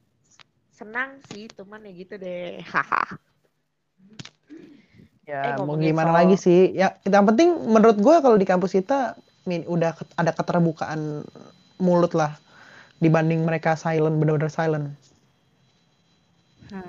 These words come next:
Speaker 1: Ya.
Speaker 3: ya kalau dibilang ada tindakan sih ya, ya
Speaker 1: Nggak
Speaker 3: lumayan
Speaker 1: juga sih, cuman
Speaker 3: lah ya.
Speaker 1: ya better lah.
Speaker 2: Sebenarnya
Speaker 3: Ya.
Speaker 2: tindakannya nggak, nggak pengaruh-pengaruh banget sih,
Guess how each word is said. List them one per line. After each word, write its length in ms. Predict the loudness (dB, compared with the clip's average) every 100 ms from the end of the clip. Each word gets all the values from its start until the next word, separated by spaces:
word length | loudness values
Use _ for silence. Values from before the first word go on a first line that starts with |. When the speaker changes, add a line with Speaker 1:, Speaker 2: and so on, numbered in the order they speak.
| -16
Speaker 1:
Ya. 160 | -16 -16 -18 -18 -20 -20 _
Speaker 3:
ya 140 | -12 -10
kalau 240 | -12 -14
dibilang 480 | -16 -16 -14 -14 -14
ada 80 | -16
tindakan 480 | -18 -16 -16 -16 -20
sih 220 | _ -14 -12
ya, 340 | -12 -16 -20 _ _ _
ya 240 | -20 -18
Speaker 1:
Nggak 100 | -18
Speaker 3:
lumayan 320 | -18 -18 -18 -18
Speaker 1:
juga 160 | -18 -18
sih, 120 | -20 -18
cuman 160 | -18 -18
Speaker 3:
lah 80 | -18
ya. 80 | -18
Speaker 1:
ya 100 | -18 -18 -16
better 300 | -16 -14 -12
lah. 140 | -12 -4
Speaker 2:
Sebenarnya 380 | 2 4 4 6
Speaker 3:
Ya. 40 |
Speaker 2:
tindakannya 400 | 6 6 4 2
nggak, 200 | 2 0 0 -4
nggak 120 | -2
pengaruh-pengaruh 640 | -2 -2 -2 -4 -4 -4 -4
banget 260 | -4 -8 -6
sih, 140 | -6